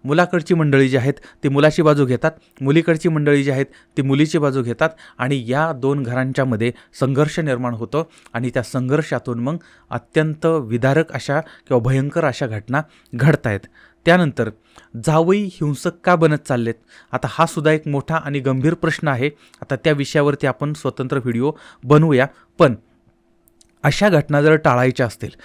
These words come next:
तर आपण काय केलं पाहिजे, त्याच्याबद्दलचं तुमचं मत काय आहे ते मला जरूर कळवा. आणि परत एकदा सांगतो की ही घटना घडलेली काही तास झालेले आहेत फक्त,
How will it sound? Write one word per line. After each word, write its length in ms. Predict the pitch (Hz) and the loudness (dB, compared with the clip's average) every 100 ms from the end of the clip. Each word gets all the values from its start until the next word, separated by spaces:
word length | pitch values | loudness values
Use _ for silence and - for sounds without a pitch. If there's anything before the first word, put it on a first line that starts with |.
| - - | -14 -2
तर 60 | 170 | -2
आपण 320 | - 143 160 165 - | 0 0 2 2 2
काय 160 | 151 | 2
केलं 240 | 156 135 131 | 2 2 0
पाहिजे, 340 | 123 113 147 - - - | -2 -2 -4 -6 -10 -4
त्याच्याबद्दलचं 600 | 156 170 160 156 175 175 | 0 0 0 -2 -2 -6
तुमचं 460 | - 170 156 151 | -6 -4 -2 2
मत 160 | 190 160 143 | 2 2 -2
काय 100 | 135 | -2
आहे 260 | 123 110 170 - - _ - | -2 -2 -4 -8 -20 _ 0
ते 100 | 170 | 2
मला 220 | 160 160 | 4 2
जरूर 300 | 143 147 156 | 4 4 2
कळवा. 300 | 143 120 127 - - | 0 0 -2 -4 -8
आणि 120 | 160 139 | -2 0
परत 300 | 156 180 175 | 2 2 2
एकदा 220 | 143 143 | 0 -2
सांगतो 360 | 135 110 117 117 _ _ - | -2 -4 -6 -8 _ _ -4
की 60 | |
ही 140 | 135 156 | 0 0
घटना 380 | 120 - 165 | -2 -4 -4
घडलेली 440 | 151 135 127 131 143 | -2 -2 0 0 -2
काही 300 | 143 131 151 - | -4 -4 -2 2
तास 200 | 160 151 | 2 0
झालेले 300 | 127 127 127 | -4 -2 0
आहेत 80 | 123 - | -2 -2
फक्त, 220 | 117 - | -6 -4